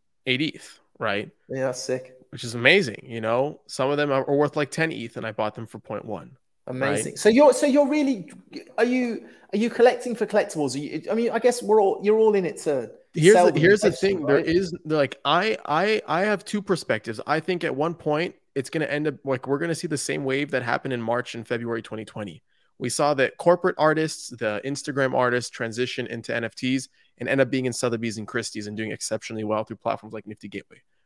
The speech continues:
Speaker 1: I think the
Speaker 2: Mm.
Speaker 1: same thing is gonna happen with music artists. And if I could be a small part of that process and using my platform to help them once I collect something,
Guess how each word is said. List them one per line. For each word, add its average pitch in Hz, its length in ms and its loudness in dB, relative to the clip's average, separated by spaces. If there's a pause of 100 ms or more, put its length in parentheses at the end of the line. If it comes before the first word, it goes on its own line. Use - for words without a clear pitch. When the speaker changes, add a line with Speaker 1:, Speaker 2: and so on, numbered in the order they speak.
(100)
Speaker 1:
I 131 100 4
think 156 120 0
the 143 60 0
Speaker 2:
Mm. 117 120 -4
Speaker 1:
same 151 180 -2
thing 156 140 -2
is 135 100 -2
gonna 123 160 0
happen 117 380 -4
with 107 100 -4
music 107 300 -6
artists. - 380 -12 (360)
And 120 180 2
if - 140 -4
I 127 140 4
could 139 180 -2
be 143 80 0
a 131 60 2
small 131 360 0
part 131 280 4
of - 20 2
that - 180 -2
process 123 500 -2
and 113 100 -6
using 113 180 -6
my 113 140 -2
platform 117 460 -4
to 98 100 -8
help 107 220 -4
them 139 200 4
once 120 180 0
I 113 60 -6
collect 113 320 -4
something, 156 400 -2